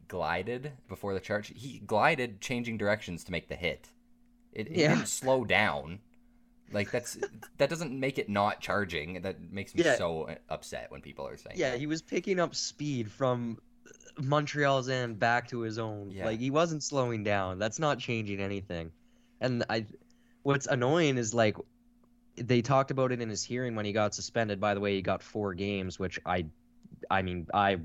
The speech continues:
Speaker 2: would justify it. I think that's pretty fair.
Speaker 1: Yeah, I was thinking, like,
Speaker 2: Um,
Speaker 1: three, but yeah, that's fine with me.
Speaker 2: Yeah,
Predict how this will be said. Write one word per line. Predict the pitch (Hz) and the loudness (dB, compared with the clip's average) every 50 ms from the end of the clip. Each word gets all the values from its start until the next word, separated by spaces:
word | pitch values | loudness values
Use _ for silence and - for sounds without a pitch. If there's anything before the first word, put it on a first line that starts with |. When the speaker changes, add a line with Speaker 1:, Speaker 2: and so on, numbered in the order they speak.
| 78 - - | -8 -8 -6
Speaker 2:
would | 98 92 80 | -6 -6 -4
justify | 78 - 95 90 - - 90 - - 85 82 85 | -2 -2 -2 -2 -2 -6 -8 -4 -2 0 2 2
it. | 87 | 0
I | 87 82 | 0 -2
think | - 90 85 - | -2 -6 -4 -4
that's | 85 82 | -6 -6
pretty | - - - 92 80 - | -6 -4 -4 -2 -2 -4
fair. | - - - 95 90 87 85 | -4 0 2 4 6 6 4
Speaker 1:
Yeah, | 87 | 4
I | 92 | 2
was | 101 107 - | -2 -4 -6
thinking, | - 104 - 98 87 | -8 -10 -8 -8 -8
like, | 85 76 - - - | -8 -10 -12 -8 -2
Speaker 2:
Um, | 95 95 92 90 87 85 | 0 2 2 2 2 0
Speaker 1:
three, | 69 65 67 67 71 73 - _ _ - - | -4 -8 -8 -8 -8 -10 -12 _ _ -14 -12
but | - - - - | -10 -10 -10 -10
yeah, | - 58 62 53 | -8 -8 -6 -6
that's | - - - | -8 -10 -12
fine | - - - 52 | -12 -10 -10 -10
with | 53 53 - | -12 -14 -14
me. | - 60 73 85 _ _ _ _ _ _ _ _ _ _ _ _ _ - _ - - | -12 -12 -12 -12 _ _ _ _ _ _ _ _ _ _ _ _ _ -20 _ 0 4
Speaker 2:
Yeah, | 101 98 92 90 - | 4 6 6 4 2